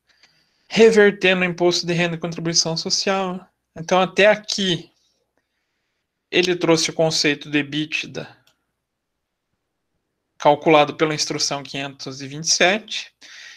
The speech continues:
e a partir daqui ele começa a dar as justificativas dele. Então, e a participação no resultado de controlados, coligados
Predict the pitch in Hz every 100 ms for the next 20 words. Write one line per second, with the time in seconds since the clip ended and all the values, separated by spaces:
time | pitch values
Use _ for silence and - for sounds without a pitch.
0 | _ - 233 220 220 202 214 190 185 196
1 | 190 190 202 190 - 185 185 180 190 -
2 | - - 196 - 190 202 175 147 147 147
3 | - 180 _ _ 175 185 196 190 180 175
4 | - 175 170 175 160 165 156 156 151 143
5 | 190 220 202 196 - 180 170 160 160 -